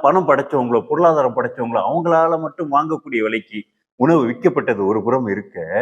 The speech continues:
இன்னொரு பக்கம் இந்த மக்கள் காசு கொடுத்து வாங்க முடியாததுனால உணவு இல்லாம பட்டினியால இறந்தாங்க, ரொம்ப கோரமா இறந்து போனாங்க.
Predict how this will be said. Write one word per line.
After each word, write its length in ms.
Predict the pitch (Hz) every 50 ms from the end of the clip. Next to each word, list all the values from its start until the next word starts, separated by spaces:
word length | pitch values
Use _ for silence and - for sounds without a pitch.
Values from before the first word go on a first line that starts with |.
| 185 - - - _ _ _ _ _ _ -
இன்னொரு 460 | 123 143 165 175 185 190 175 156 143
பக்கம் 340 | - 117 104 - - 117 104 104
இந்த 220 | 202 214 117 120
மக்கள் 440 | 101 95 101 - - - 107 90 92 107 131 - - _ _ _ _ _ _ _ _ _ _ _ _ _ _ _ _ _ _ _ _ _ _ _
காசு 320 | - 127 139 185 175 - 196
கொடுத்து 300 | 156 143 139 135 135 156 123
வாங்க 300 | 107 110 131 151 147 147
முடியாததுனால 760 | 135 120 110 117 113 107 104 95 98 - - 101 95 92 92 92 90 92 90 - _ _ _ _ _ _ _ _ _ _ _ _ -
உணவு 320 | 110 135 165 185 185 170 151
இல்லாம 600 | 123 117 123 127 131 123 113 104 92 90 87 87 90 87 - - _ _ _ _ _ _ -
பட்டினியால 600 | - 190 - - - 269 247 208 180 160 160 175 165
இறந்தாங்க, 440 | 139 120 110 107 101 90 85 90 - - - _ _ _ _ _ _ _ _ _ _ _ _ _ _ -
ரொம்ப 160 | 131 196 196 190 -
கோரமா 520 | - 196 214 233 240 254 269 254 254 233 214
இறந்து 240 | 175 151 139 139 123
போனாங்க. 340 | - 104 101 90 87 82